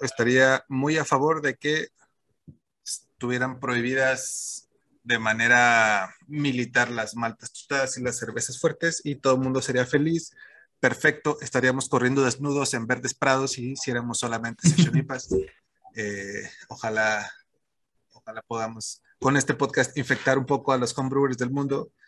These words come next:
Speaker 1: y que ya dejen de hacer sus porters y sus stouts que son tan malas y hagan sus session ipas que son tan ricas. No solo las hagan, que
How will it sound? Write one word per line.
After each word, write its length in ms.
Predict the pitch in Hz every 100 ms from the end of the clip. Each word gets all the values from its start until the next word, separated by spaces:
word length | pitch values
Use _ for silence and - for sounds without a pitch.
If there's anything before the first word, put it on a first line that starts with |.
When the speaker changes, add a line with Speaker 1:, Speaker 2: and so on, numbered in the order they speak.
| _ _ _ _
Speaker 1:
y 120 | 110
que 180 | 107 107
ya 400 | 117 117 117 113
dejen 300 | 113 110 107
de 80 | 104
hacer 180 | 127
sus 220 | - 110 -
porters 440 | 110 98 104 -
y 40 | 107
sus 220 | 101 -
stouts 400 | - 104 101 -
que 120 | 104
son 220 | - 104
tan 160 | 101 101
malas 400 | 110 120 113 -
y 160 | 101
hagan 300 | 107 98 104
sus 160 | - 101
session 280 | 104 - 101
ipas 240 | - 98
que 60 | -
son 160 | 101
tan 140 | 101 107
ricas. 280 | 123 - - - - _ _
No 80 | 143
solo 200 | 147 180
las 160 | 180 196
hagan, 260 | 202 202
que 380 | 196 175 185 180